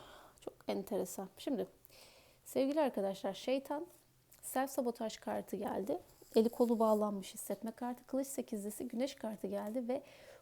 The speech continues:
kupa üçlüsü geldi. Şimdi taraflardan biri şu, taraflardan biri şu. Bir şekilde toksiklenme yaşandığı gibi güneş yakması. <laughs> Ben güneş ya-, çünkü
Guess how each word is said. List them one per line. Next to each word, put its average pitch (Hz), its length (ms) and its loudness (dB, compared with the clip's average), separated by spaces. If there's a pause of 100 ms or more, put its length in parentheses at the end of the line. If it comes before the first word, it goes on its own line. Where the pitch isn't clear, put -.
kupa - 200 -4
üçlüsü - 340 -4
geldi. 190 460 -4 (2500)
Şimdi 247 280 -2 (200)
taraflardan 285 720 6
biri 214 300 2
şu, - 600 -2 (200)
taraflardan 202 760 0
biri 208 160 -2
şu. 175 280 -4 (540)
Bir 302 60 4
şekilde 277 400 0
toksiklenme 269 800 0
yaşandığı 240 600 2
gibi 247 240 0
güneş 233 460 4
yakması. 190 480 -2
<laughs> 220 180 -4
Ben 240 80 4
güneş 254 300 0
ya-, 196 120 0
çünkü 311 320 4